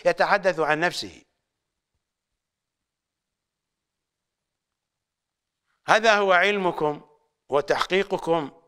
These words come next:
يا أيها الطوسيون، يا أيها الخوئيون،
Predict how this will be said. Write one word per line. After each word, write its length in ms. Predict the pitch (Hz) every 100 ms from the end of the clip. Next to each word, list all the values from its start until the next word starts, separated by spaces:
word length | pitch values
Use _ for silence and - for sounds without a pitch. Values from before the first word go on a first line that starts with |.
| _ _ _ _
يا 320 | 117 151 151
أيها 360 | 185 202 185 170
الطوسيون، 1080 | 170 - 143 - 135 147 180 170 123 95 - _ _ _ _ _ _
يا 220 | 117 127
أيها 280 | 156 165 151
الخوئيون، 1120 | 139 - 131 113 120 151 165 156 120 92 -